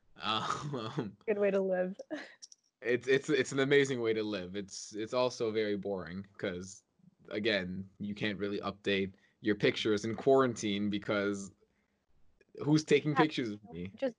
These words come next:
Speaker 2: buy yourself a tripod and have a photo shoot in your room.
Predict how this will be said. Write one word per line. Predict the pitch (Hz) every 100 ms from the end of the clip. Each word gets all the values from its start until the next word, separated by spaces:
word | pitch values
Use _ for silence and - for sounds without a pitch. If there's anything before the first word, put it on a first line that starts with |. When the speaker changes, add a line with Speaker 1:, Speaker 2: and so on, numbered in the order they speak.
| _
Speaker 2:
buy | 220 226
yourself | 262 302 294
a | 285
tripod | - 233 262 214 190 190
and |
have | 208 208
a |
photo | - 190 196 196
shoot | - 196
in | 196
your | 190
room. | 185 190 202